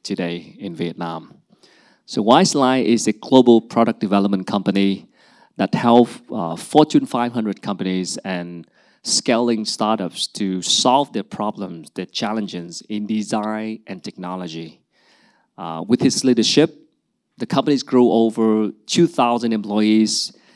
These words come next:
in five countries around the world,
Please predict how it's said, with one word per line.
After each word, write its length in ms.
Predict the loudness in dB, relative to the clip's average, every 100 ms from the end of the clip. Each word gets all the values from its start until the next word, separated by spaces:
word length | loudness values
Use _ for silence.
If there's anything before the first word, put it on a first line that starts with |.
| _ _ -6
in 160 | -6
five 480 | -4 -2 0 -2 -4
countries 480 | -6 -6 -4 -4 -4
around 320 | -6 -4 -6
the 80 | -6
world, 500 | -2 0 0 -4